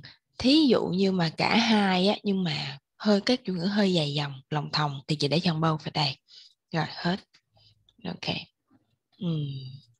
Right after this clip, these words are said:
đem gom gọn gọn lại. Để đây, đây. Rồi, mình về nhà nè.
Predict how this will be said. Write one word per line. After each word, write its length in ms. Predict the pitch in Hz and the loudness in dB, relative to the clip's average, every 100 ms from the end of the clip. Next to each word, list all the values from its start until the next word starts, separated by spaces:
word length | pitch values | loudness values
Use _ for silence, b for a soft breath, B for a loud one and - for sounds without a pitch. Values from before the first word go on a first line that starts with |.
| _ | _
đem 320 | 165 156 151 | -2 -2 -2
gom 300 | 156 151 151 | -2 0 0
gọn 220 | 151 147 | -4 -6
gọn 380 | 143 151 - 147 | -6 -6 -6 -8
lại. 240 | 143 - - _ _ _ _ _ _ _ _ _ _ _ _ _ _ _ _ _ _ | -8 -8 -12 _ _ _ _ _ _ _ _ _ _ _ _ _ _ _ _ _ _
Để 180 | - 151 | -10 -6
đây, 160 | 165 143 - _ _ - | -2 -4 -6 _ _ -8
đây. 220 | 180 - - _ _ _ _ _ _ | -4 -4 -8 _ _ _ _ _ _
Rồi, 120 | 175 165 - | -6 -6 -6
mình 140 | 156 151 | -4 0
về 120 | 147 | 0
nhà 240 | 143 139 135 | 0 -4 -4
nè. 160 | 135 | -8